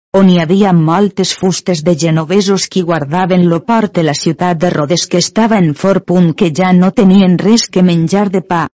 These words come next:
Passats tres mesos havia que lo mestre ni ningú del castell ni de la ciutat menjat no n'havien, e no menjaven sinó carn de cavall,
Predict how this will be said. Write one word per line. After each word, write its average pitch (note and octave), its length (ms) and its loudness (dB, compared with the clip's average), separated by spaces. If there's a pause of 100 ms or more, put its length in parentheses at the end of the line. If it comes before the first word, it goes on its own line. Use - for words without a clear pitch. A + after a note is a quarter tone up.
(100)
Passats F#3+ 460 -2
tres F#3+ 260 0
mesos F#3+ 460 2
havia F#3+ 280 -2
que G3 120 0
lo F3 140 2
mestre F#3+ 420 0
ni F3+ 160 4
ningú F3+ 260 2
del F3+ 200 0
castell F#3 600 0
ni F3 200 4
de E3 80 -2
la D3 100 0
ciutat E3+ 400 -2
menjat D#3 540 -2
no F3 260 4
n'havien, E3 500 0 (200)
e F#3+ 80 2
no G#3+ 160 6
menjaven G3 580 4
sinó F3+ 320 0
carn G3+ 340 2
de E3 140 0
cavall, D#3 460 -2